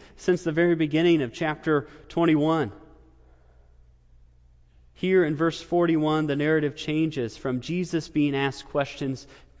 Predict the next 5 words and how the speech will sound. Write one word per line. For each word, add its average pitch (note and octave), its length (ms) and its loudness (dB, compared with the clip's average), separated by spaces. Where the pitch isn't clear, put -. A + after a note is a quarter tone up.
to D3 260 0
him C#3+ 340 -2
asking B2+ 640 -6
the A#2 60 -12
questions. G2+ 760 -8